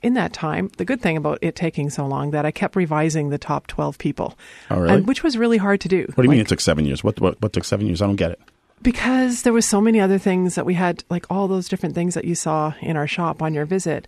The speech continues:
Speaker 2: Lots.
Speaker 1: Took a lot of time to develop all those things.
Speaker 2: Yeah.
Speaker 1: So poor Manitoba, like,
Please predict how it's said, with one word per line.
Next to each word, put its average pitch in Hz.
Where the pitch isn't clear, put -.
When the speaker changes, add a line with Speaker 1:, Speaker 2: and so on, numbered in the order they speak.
Speaker 2:
Lots. -
Speaker 1:
Took 214
a 190
lot 170
of 175
time 165
to 170
develop 156
all 151
those 208
things. 123
Speaker 2:
Yeah. 113
Speaker 1:
So 165
poor 247
Manitoba, 170
like, 151